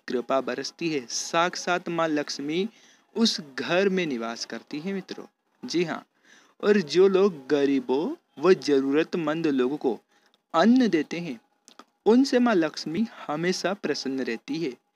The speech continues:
क्योंकि मित्रों, शास्त्रों के अनुसार कहा जाता है कि अन्नदान सबसे बड़ा दान होता है।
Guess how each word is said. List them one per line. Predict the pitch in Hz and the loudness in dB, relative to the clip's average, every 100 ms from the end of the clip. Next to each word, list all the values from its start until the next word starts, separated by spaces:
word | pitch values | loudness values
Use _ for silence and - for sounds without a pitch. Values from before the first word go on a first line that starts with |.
| _ _ _ - | _ _ _ -6
क्योंकि | 180 208 | 0 0
मित्रों, | 196 240 254 | 0 0 0
शास्त्रों | - 139 139 - - 226 | -2 -6 -6 -6 0 2
के | 220 | 2
अनुसार | 196 190 202 208 - | 0 0 -2 -4 -2
कहा | 151 131 151 | -4 -2 -4
जाता | 147 135 147 143 | -4 -6 -4 -4
है | 143 180 226 - - _ - | 0 0 0 -6 -20 _ -2
कि | 208 220 _ | -2 -2 _
अन्नदान | 165 202 220 196 156 160 190 202 _ - | 0 2 2 0 -2 -4 -4 -8 _ -12
सबसे | - 190 180 - 190 | -2 0 0 0 -2
बड़ा | 135 135 127 | 0 -2 -2
दान | 123 123 127 | -4 -8 -8
होता | 131 - 160 | -10 -6 -4
है। | 180 | -4